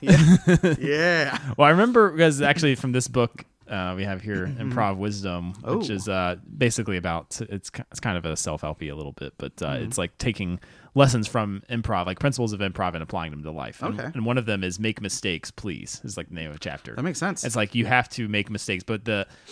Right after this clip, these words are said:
Speaker 2: it's, uh, the, the joy of improv and, like, the promise it offers is that we can take mistakes and make them into good or better things
Speaker 1: Yeah.
Speaker 2: than even the original idea we had.
Speaker 1: Mm-hmm.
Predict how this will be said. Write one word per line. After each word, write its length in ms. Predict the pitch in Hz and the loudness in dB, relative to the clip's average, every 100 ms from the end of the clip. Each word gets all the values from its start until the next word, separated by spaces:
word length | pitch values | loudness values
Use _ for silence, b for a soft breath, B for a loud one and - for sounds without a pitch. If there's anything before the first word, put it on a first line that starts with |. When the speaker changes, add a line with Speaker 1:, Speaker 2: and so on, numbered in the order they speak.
| B B - | B B -4
Speaker 2:
it's, 260 | 117 - | -2 0
uh, 360 | 120 110 101 90 - _ _ _ - | 2 2 2 0 -6 _ _ _ 0
the, 180 | 135 135 | 2 2
the 260 | 135 131 | -2 -2
joy 320 | 117 160 196 170 | 2 2 4 4
of 60 | |
improv 520 | 139 139 - 90 85 | 2 0 0 0 0
and, 120 | 90 92 | -2 -4
like, 140 | 92 | -6
the 60 | - | -6
promise 600 | - 117 117 98 - 107 | -4 -2 -2 -2 -4 -4
it 100 | 92 | -4
offers 440 | 90 - 92 87 | -4 -4 -6 -4
is 160 | 92 95 | -6 -4
that 180 | 92 | -4
we 80 | 98 | -4
can 220 | 101 98 | -6 -6
take 360 | 98 135 131 - | -4 -2 -2 -4
mistakes 540 | 117 101 - 95 90 | -6 -4 -2 -2 -2
and 180 | 101 98 | -8 -4
make 200 | 104 104 | -4 -4
them 160 | 107 95 | -4 -6
into 260 | 87 - | -6 -8
good 320 | 90 107 98 92 | -8 -4 -2 -2
or 140 | 87 | -4
better 280 | 98 123 117 | -4 -2 -2
things 240 | - 104 | -2 -4
Speaker 1:
Yeah. 120 | 120 | -2
Speaker 2:
than 240 | 101 113 107 | -4 -6 -6
even 240 | 107 104 | -6 -4
the 100 | 98 | -6
original 400 | 90 101 101 90 | -4 -6 -6 -6
idea 400 | 80 78 87 90 | -6 -6 -6 -6
we 140 | 73 65 | -6 -12
had. 220 | 67 - | -10 -8
Speaker 1:
Mm-hmm. 220 | 127 | -6